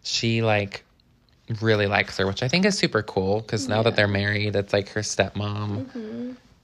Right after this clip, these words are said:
Speaker 1: But Mortimer and Betty Sue got pregnant, like, so fast. Was not supposed to happen. They weren't planning on getting pregnant.
Speaker 2: But it was, like,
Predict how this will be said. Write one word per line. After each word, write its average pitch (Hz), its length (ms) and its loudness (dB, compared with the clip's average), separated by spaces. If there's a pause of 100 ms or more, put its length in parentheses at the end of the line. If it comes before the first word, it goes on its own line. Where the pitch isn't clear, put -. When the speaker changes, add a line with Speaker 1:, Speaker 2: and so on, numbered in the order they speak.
(380)
Speaker 1:
But 107 560 2 (600)
Mortimer 117 920 4
and 104 680 0 (760)
Betty 110 360 2
Sue 113 720 2 (1300)
got 113 180 4
pregnant, 120 360 0
like, 98 240 -6 (140)
so - 360 4
fast. 104 500 0 (520)
Was 113 260 6
not 110 300 4
supposed 98 300 -2
to - 40 -6
happen. 101 520 -4 (460)
They 131 120 6
weren't 143 180 4
planning 123 280 2
on 110 120 0
getting 104 240 -2
pregnant. 101 440 -2 (500)
Speaker 2:
But 294 100 -6
it 254 120 -6
was, 294 260 -6
like, 247 380 -8